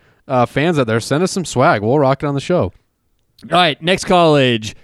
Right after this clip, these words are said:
Speaker 2: The Jefferson State Largonauts.
Speaker 1: Largonauts.
Speaker 2: Yes.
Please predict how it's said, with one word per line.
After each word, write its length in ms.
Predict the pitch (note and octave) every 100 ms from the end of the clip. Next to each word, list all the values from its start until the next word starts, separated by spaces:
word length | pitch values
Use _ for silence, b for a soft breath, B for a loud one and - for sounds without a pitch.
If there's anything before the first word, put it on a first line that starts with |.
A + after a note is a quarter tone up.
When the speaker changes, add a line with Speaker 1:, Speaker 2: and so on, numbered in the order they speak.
| b
Speaker 2:
The 100 | E3+
Jefferson 640 | C3 B2 G3 A3+ G#3 A3+
State 460 | F3+ - F3 G#3 -
Largonauts. 880 | C3 D#3 D3+ C3 F#2 - - - - _ _ _ _ _ _ _ _ -
Speaker 1:
Largonauts. 840 | - F#2+ A2 C#3+ G#2 F#2 B1+ - -
Speaker 2:
Yes. 540 | A#2+ - - - -